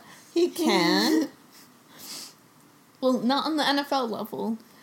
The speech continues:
Speaker 1: Wow, you are so harsh.
Speaker 2: I'm just saying, and, and, and then he got benched in the third quarter. And
Speaker 1: Because he's injured.
Speaker 2: That's what you want to believe.
Speaker 1: You wait for the next game.
Speaker 2: I think, can I just say, though?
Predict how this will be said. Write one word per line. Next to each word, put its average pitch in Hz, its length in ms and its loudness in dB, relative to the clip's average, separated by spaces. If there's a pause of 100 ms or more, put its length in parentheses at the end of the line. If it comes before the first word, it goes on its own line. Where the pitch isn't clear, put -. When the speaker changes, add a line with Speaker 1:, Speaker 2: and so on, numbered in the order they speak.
(720)
Speaker 1:
Wow, - 400 -12 (180)
you 226 200 -6
are 185 60 -6
so 190 340 -6
harsh. 165 580 -4 (240)
Speaker 2:
I'm 294 140 2
just 339 140 0
saying, 285 420 0 (160)
and, 285 240 2
and, 285 300 0
and 277 200 2
then 311 140 0
he 392 80 0
got 320 260 0
benched 254 320 0
in 247 140 2
the 247 100 0
third 226 300 -2
quarter. 220 580 -6 (480)
And 254 160 4
Speaker 1:
Because 440 160 6
he's 453 200 6
injured. 339 920 2 (480)
Speaker 2:
That's 294 240 0
what 403 180 0
you 311 260 0
want 233 340 -2
to 220 80 -4
believe. 247 280 0
Speaker 1:
You 330 300 2 (100)
wait 208 280 0
for 254 200 -4
the 180 100 -2
next 175 340 -4
game. 185 500 -14 (720)
Speaker 2:
I 262 100 0
think, 339 500 -6 (420)
can 262 120 -2
I 285 140 0
just 320 160 -4
say, 226 240 -2
though? 240 340 -2